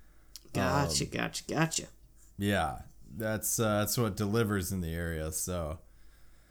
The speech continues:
Speaker 2: yeah, we started it a little early. Had a cheeky
Speaker 1: Mm-hmm.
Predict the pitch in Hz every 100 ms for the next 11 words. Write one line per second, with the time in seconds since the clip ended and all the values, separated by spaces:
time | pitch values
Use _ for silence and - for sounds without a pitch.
0 | - - - - - - - 123 180 185
1 | 127 92 120 139 - 160 175 214 247 -
2 | 139 120 120 196 269 262 277 330 311 -
3 | - - - 175 160 151 - 156 143 151